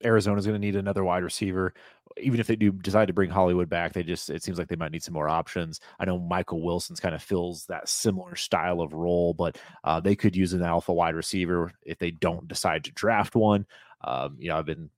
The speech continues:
pumping for Marv this whole time, Marv and Kyler. I think that would be a lot of fun, but hey, if it doesn't happen,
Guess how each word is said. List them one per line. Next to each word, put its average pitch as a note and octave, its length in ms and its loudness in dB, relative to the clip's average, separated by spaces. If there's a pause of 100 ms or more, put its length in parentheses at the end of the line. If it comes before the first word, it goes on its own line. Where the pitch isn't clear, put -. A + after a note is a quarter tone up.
(140)
pumping G2+ 280 2
for F2+ 160 -4
Marv F#2 640 6
this - 120 0
whole F#2 160 4
time, F#2 320 0
Marv F2+ 260 2
and F2 100 -6
Kyler. G#2 480 6 (400)
I G2 60 -2
think F#2+ 120 -2
that F#2 80 2
would F2 80 -2
be F#2+ 80 -2
a F2 60 2
lot D#2+ 140 -2
of D#2+ 60 -8
fun, E3+ 480 10
but C#3+ 200 12
hey, G2 180 6
if E2 100 -2
it G#2 40 2
doesn't G2+ 240 2
happen, G2+ 540 4